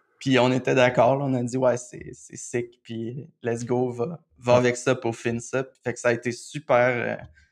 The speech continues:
Speaker 1: rapide, cette portion-là, du
Speaker 2: Ah, man,
Speaker 1: rebranding.
Speaker 2: c'est, le monde iront le voir, là, mais ouais, c'est vrai que ça look le logo, man, puis le, le petit symbolisme, il est nice. Euh, puis là, aujourd'hui, justement, c'est fait, c'est done. Euh,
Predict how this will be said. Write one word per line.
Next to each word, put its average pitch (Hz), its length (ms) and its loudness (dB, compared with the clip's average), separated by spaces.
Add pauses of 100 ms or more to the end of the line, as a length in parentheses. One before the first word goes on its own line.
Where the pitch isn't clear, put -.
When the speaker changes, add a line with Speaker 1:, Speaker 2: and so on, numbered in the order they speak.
(120)
Speaker 1:
rapide, 117 540 -2
cette - 260 -4
portion-là, 113 640 -6
du 131 140 -14 (520)
Speaker 2:
Ah, 110 120 2
man, 107 80 4
Speaker 1:
rebranding. 104 380 -2
Speaker 2:
c'est, 101 260 -8 (500)
le 107 60 -4
monde 127 180 4
iront 117 180 4
le 107 80 -2
voir, 123 240 6
là, 117 80 2
mais 104 240 0
ouais, 101 140 0
c'est 107 140 -2
vrai 110 100 2
que - 60 -12
ça 98 100 0
look 107 200 0
le 101 100 -2
logo, 98 280 -4
man, 107 240 -6
puis 98 140 -14
le, 95 260 -6 (180)
le 113 120 -8
petit - 120 -18
symbolisme, 107 500 -2
il 98 140 -4
est 113 100 -2
nice. - 220 -8 (460)
Euh, 107 180 6 (200)
puis 110 100 -6
là, 127 80 4
aujourd'hui, 127 600 4
justement, 117 400 -2
c'est 110 140 -6
fait, 127 240 0
c'est 101 200 -6
done. 120 520 2 (160)
Euh, 92 440 -6